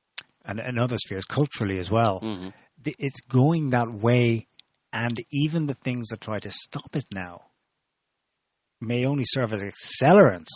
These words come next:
Speaker 1: not
Speaker 2: Yeah.
Speaker 1: necessarily delay that
Speaker 2: Absolutely.
Speaker 1: process.
Speaker 2: Absolutely, yeah.
Speaker 1: That's, that would be our bottom line. It's happening even if there's calamity and
Speaker 2: Right.
Speaker 1: crises in the short term.
Speaker 2: Yeah, that's where it's going. It,
Speaker 1: Okay.
Speaker 2: there's a, there's a new world kind of beckoning,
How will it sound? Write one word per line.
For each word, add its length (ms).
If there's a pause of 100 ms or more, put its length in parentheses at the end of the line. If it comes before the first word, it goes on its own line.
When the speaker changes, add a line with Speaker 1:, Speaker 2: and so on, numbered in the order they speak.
(120)
Speaker 1:
not 200
Speaker 2:
Yeah. 60
Speaker 1:
necessarily 600
delay 760 (220)
that 80
Speaker 2:
Absolutely. 280
Speaker 1:
process. 280
Speaker 2:
Absolutely, 480
yeah. 140
Speaker 1:
That's, 260
that 180
would 160
be 120
our 140
bottom 300
line. 180
It's 160
happening 520 (680)
even 260
if 140
there's 140
calamity 600
and 220 (120)
Speaker 2:
Right. 180
Speaker 1:
crises 380 (800)
in 140
the 80
short 240
term. 240 (100)
Speaker 2:
Yeah, 160 (140)
that's 200
where 80
it's 80
going. 240 (200)
It, 60
Speaker 1:
Okay. 220
Speaker 2:
there's 240
a, 140
there's 200
a 40
new 240
world 320
kind 200
of 100
beckoning, 560